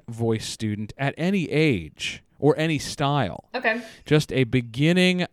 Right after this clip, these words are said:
Speaker 1: "I'm going to help you make better noises and teach you to sing a song."
Speaker 2: Okay.
Speaker 1: Um,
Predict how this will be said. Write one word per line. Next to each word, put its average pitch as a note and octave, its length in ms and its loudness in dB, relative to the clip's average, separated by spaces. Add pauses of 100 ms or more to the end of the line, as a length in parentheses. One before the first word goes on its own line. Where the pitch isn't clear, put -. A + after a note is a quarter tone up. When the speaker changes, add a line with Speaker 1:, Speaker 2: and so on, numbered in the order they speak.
Speaker 1:
"I'm E3 220 2
going F3+ 240 4
to D#3 60 2
help C#3 280 2
you C3+ 80 0
make A#2 240 -2
better D3+ 240 2
noises B2+ 760 0 (200)
and G#2+ 160 -6
teach D3 300 -2
you C#3+ 80 2
to C3 60 2
sing C3 260 -6
a A2+ 80 -6
song." E2 480 -10
Speaker 2:
Okay. G4 180 0 (800)
Speaker 1:
Um, B2 460 0